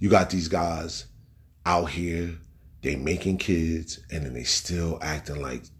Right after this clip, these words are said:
dummies. Or you have ladies having children and still acting like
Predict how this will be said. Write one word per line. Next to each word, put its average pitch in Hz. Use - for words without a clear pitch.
dummies. -
Or 92
you 90
have 82
ladies 92
having 113
children 82
and 95
still 131
acting 107
like 120